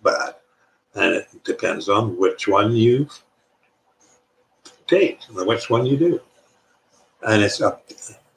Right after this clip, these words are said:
God's leaving it up to you. He knows what you're gonna do in advance. He knows. He knows exactly what everybody's gonna do.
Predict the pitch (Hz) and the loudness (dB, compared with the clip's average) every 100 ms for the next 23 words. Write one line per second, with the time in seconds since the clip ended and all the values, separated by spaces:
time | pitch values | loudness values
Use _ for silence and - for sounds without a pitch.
0 | _ 95 90 90 - - 123 110 104 - | _ 0 2 0 2 2 4 2 0 -2
1 | 98 90 123 110 113 143 107 - 85 92 | -2 2 2 4 2 2 0 -4 -8 -6
2 | 90 - 123 - - _ _ _ _ _ | -4 0 -2 -4 -16 _ _ _ _ _
3 | _ 98 92 113 82 71 - - 131 143 | _ -6 -2 -2 -4 -12 -16 -4 0 0
4 | - - - _ - _ _ _ _ _ | -4 -12 -20 _ -20 _ _ _ _ _
5 | _ _ _ _ _ _ _ 127 139 107 | _ _ _ _ _ _ _ 0 2 2
6 | 92 - 90 - - 85 85 85 82 85 | -2 -4 -2 -2 -2 0 0 0 -2 -4
7 | - - - - - | -6 -10 -20 -20 -20